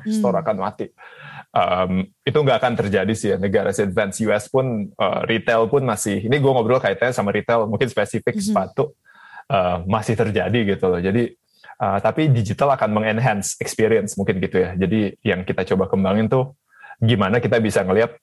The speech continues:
Speaker 2: eh, historical identity customer, dia itu udah ke store apa, dia historical belanjanya apa. Jadi treatment kita tuh bisa customized. Dan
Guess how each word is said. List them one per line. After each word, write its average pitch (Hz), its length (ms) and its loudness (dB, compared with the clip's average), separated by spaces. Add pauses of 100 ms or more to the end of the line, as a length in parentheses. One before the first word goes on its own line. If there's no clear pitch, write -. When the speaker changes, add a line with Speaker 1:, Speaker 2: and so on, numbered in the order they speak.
(100)
Speaker 2:
eh, 92 300 0
historical 107 800 2
identity 107 580 0
customer, 110 460 -2 (100)
dia 110 240 2
itu 110 300 -2
udah 98 240 -2
ke 107 100 -2
store - 240 -2
apa, 131 320 0
dia 120 320 2
historical 113 560 2
belanjanya 107 640 0
apa. 117 300 0
Jadi 127 160 0
treatment 120 420 -2
kita 139 160 0
tuh 151 80 -2
bisa 120 240 0
customized. 101 720 -4 (720)
Dan 95 320 2